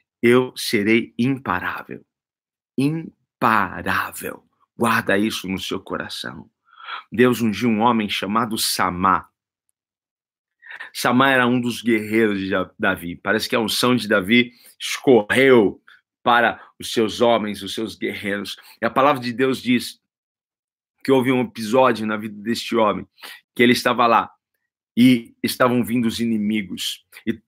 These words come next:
todos estavam indo embora com medo dos inimigos, todos estavam abandonando casas, estavam abandonando suas plantações, mas aquele homem, Samá, não abandonou o seu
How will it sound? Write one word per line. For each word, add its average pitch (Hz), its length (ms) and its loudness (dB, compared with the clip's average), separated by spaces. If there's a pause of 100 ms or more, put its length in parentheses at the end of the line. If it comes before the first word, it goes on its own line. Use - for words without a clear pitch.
todos 151 480 6
estavam 127 480 0
indo 127 140 -2
embora 123 480 2
com 120 120 -4
medo 110 260 -2
dos 107 180 -8
inimigos, 107 500 -6
todos 127 320 0
estavam 123 300 -4
abandonando 113 760 -2
casas, 120 720 2 (200)
estavam 120 240 -2
abandonando 113 720 0 (160)
suas - 320 -4
plantações, 123 1200 0 (280)
mas 113 280 0
aquele 113 260 0
homem, 113 300 4
Samá, 113 540 2 (220)
não 120 380 0
abandonou 110 720 0
o 123 80 -8
seu - 280 -4